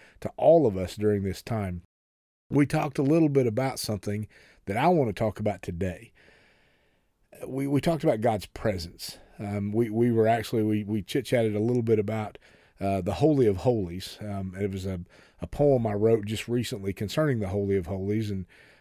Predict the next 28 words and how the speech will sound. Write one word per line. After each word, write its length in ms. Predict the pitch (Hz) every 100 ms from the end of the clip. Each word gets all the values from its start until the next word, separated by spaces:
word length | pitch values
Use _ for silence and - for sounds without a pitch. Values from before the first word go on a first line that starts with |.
| -
um, 440 | 95 95 95 92 - 110
and, 180 | 104 98
and 260 | 98 92 - _
it 140 | 107 101
was 100 | 101
one 220 | 123 117
that 100 | 92
Cola 240 | 135 113
really 400 | 107 139 135 104 - _ _ _ _ _ 110
liked. 500 | 110 101 - - -
I 40 | 104
mean, 200 | 101 101
it 80 |
just 180 | 101 104
really 280 | 117 110 101
resounded 600 | 98 95 107 113 117 107
with 160 | 107 -
her. 300 | 110 110 107
And 160 | 82 - _ _ _ _ _ _ _
so 140 | - 185
we 120 | 214
talked 300 | 208 208 -
a 60 |
little 180 | 127 113
bit 160 | 98 92
about 280 | 90 87 -
that, 220 | 90 90
and 280 | 110 110